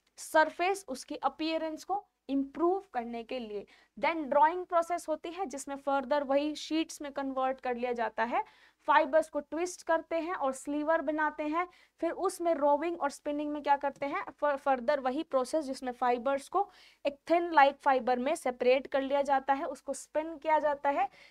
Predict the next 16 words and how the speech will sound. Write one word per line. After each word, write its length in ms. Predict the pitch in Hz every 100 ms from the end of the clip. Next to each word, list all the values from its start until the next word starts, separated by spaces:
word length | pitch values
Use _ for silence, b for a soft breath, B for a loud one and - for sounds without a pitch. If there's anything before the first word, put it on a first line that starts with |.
| -
स्पिनिंग 440 | - 339 359 403
प्रोसेस 440 | 403 311 302 294 -
में 140 | 294
क्या 180 | 285 262
है, 180 | 262 330
फिर 160 | 311
जो 140 | 233 262
फाइबर्स 640 | - 254 254 294 311 311
मिलते 260 | 285 262 277
हैं 80 | 285
उनको 300 | 262 254 269
ट्विस्ट 420 | - 330 349 -
कर 160 | 294
लिया 160 | 269 262
जाता 300 | 240 226 233
है 220 | 240 381